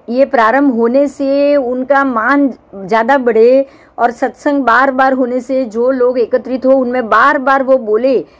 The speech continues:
आपको पता है बहुत से महात्मा ने ये भी कह दिया कि अब तो ये सबको, आपको ये सारी चीज़ आपको बहुत ही कम मिलेगी या हम लोगों के पास से ही मिलेगी।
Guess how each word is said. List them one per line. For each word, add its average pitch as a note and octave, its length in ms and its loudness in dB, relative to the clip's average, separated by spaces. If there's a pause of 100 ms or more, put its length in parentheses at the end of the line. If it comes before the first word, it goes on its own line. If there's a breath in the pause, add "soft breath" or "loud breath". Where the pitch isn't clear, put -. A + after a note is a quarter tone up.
(260 soft breath)
आपको A#3 200 -2
पता C#4 240 0
है B4 120 -2
बहुत C#4 220 2
से D#4+ 100 -6
महात्मा C#4 320 -2
ने C#4+ 100 0
ये B3+ 120 0
भी C4+ 140 -4
कह C4+ 160 0
दिया A#3+ 240 0
कि A#3+ 180 -4
अब - 280 -4
तो D4 80 2
ये C#4 220 2
सबको, C#4 320 -2
आपको C4 380 2
ये B3+ 180 -4
सारी B3+ 300 -4
चीज़ B3+ 280 -6
आपको A#3 280 -2
बहुत A3+ 360 -2
ही C#4 60 -2
कम B3+ 200 -2
मिलेगी A3 440 -2
या A3+ 160 2
हम G#3 220 0
लोगों B3 240 2
के B3 100 -2
पास F#3+ 300 -6
से - 140 -10
ही B3+ 140 -4
मिलेगी। F#3 400 -6